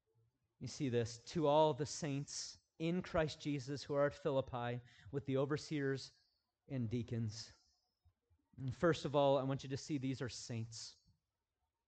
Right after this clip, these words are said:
To the saints. Saints.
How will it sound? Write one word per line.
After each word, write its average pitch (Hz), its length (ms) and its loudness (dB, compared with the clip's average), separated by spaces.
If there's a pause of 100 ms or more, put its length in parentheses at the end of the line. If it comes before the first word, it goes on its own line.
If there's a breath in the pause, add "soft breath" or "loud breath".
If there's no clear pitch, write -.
(720)
To 151 140 -8
the 127 100 -2
saints. - 840 -6 (1040)
Saints. - 800 -4